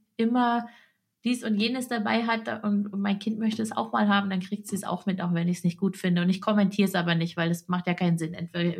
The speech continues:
entweder sie darf es haben und soll Freude haben, es genießen, da brauche ich kein schlechtes Gewissen haben oder nur sagen, „Aber nur einmal“ oder das, aber dann kriegst du das nie wieder. Das ist eine Ausnahme, weil es eigentlich schlecht ist. Das macht irgendwie wenig Sinn, finde ich. Dann soll man die Kinder nicht belasten mit,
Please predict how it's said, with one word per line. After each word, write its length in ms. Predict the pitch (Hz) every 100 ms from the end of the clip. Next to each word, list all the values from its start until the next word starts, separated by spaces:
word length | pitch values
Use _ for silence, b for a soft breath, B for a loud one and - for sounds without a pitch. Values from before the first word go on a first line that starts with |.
| -
entweder 300 | 180 175 175
sie 160 | 175
darf 400 | 170 165 170 170
es 60 | -
haben 200 | 233 254
und 100 | 208
soll 160 | 196 175
Freude 360 | - 202 208
haben, 180 | 196 190
es 140 | 185 -
genießen, 360 | 185 202 220
da 60 | 196
brauche 140 | 185
ich 100 | 185
kein 80 | 175
schlechtes 400 | - 180 170 170
Gewissen 360 | 165 165 - 165
haben 200 | 165 170
oder 180 | 160
nur 80 | 160
sagen, 240 | 160 160 170 B B B B
„Aber 240 | 220 220
nur 220 | 220 403 320
einmal“ 540 | 359 339 208 170 165
oder 340 | 180 175 170 170 B B B B -
das, 220 | 254 -
aber 180 | 359 339
dann 300 | 294 269 269
kriegst 280 | - 302 -
du 60 |
das 180 | 277 269
nie 180 | 294 294
wieder. 240 | 233 196
Das 140 | 180 208
ist 60 |
eine 120 | 262 208
Ausnahme, 560 | 202 - 175 160 156
weil 120 | 185
es 120 | 202 202
eigentlich 340 | 226 262 254
schlecht 320 | - 170 -
ist. 200 | - -
Das 140 | 180 -
macht 180 | 180 - _ _
irgendwie 360 | 196 196 190 175
wenig 360 | 175 170 170
Sinn, 200 | 165 165
finde 220 | 170 175 170
ich. 80 |
Dann 160 | - 175
soll 120 | 175
man 120 | 180
die 100 | 175
Kinder 260 | 180 202 190
nicht 180 | 185 190
belasten 560 | 165 151 175 - 170
mit, 240 | 156 -